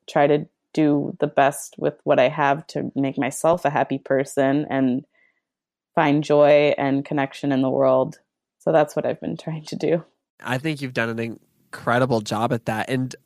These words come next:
Speaker 2: I think it's beautiful that you've been doing all that while just telling the truth about it.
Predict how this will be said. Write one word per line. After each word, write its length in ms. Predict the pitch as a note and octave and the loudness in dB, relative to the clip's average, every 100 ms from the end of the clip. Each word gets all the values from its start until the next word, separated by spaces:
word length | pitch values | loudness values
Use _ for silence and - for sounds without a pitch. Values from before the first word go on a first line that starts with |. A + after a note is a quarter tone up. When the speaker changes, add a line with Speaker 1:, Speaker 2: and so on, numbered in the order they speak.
| _ _ | _ _
Speaker 2:
I 80 | D3+ | 0
think 160 | E3 F#3 | 2 0
it's 120 | D#3+ | -2
beautiful 420 | C#3+ D#3+ E3 D3 | 0 0 0 -4
that 120 | C3 | -4
you've 380 | C3 C3 A#2+ - _ _ _ - | -4 -2 -4 -8 _ _ _ -4
been 340 | C#3 B2+ A#2 - _ _ - B2+ | -2 -2 -6 -14 _ _ -20 -2
doing 300 | D#3 E3 D#3+ | 2 4 4
all 180 | D3+ | 4
that 200 | C3+ C3 | 4 2
while 160 | C3 C3 | 2 -2
just 340 | C3 B2+ - _ | -2 -4 -8 _
telling 420 | - C#3 C#3 C#3 | -6 0 2 2
the 80 | A#2 | -2
truth 360 | G#2 - A#2+ B2+ | -6 -4 -4 -4
about 320 | D#3+ G2+ - | -4 -4 -6
it. 240 | - - | -10 -16